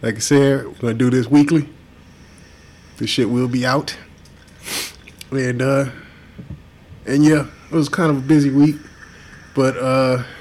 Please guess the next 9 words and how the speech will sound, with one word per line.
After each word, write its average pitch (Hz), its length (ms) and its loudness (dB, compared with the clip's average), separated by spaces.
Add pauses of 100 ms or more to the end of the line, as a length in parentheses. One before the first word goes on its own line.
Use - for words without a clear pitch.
(1200)
yeah, 143 280 0 (200)
I 117 60 -6
got 135 240 0
the, 139 180 4
uh, 131 180 0 (240)
got 143 180 2
the 139 60 -4
night 156 260 2
off. - 420 -2